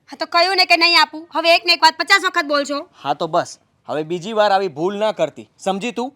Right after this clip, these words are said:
Speaker 2: અને મને પપ્પા તરફથી કોઈ પણ ફરિયાદ ના આવવી જોઈએ.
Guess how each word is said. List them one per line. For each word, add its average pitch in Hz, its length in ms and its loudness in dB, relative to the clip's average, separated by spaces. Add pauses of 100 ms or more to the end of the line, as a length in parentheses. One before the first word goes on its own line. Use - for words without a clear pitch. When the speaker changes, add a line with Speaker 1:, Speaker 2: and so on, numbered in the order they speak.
(240)
Speaker 2:
અને 156 120 -4
મને 175 200 -2
પપ્પા 240 300 2
તરફથી 185 360 0
કોઈ 220 200 -2
પણ 233 180 -4
ફરિયાદ 196 360 0
ના 240 140 -2
આવવી 233 180 -4
જોઈએ. 143 240 -10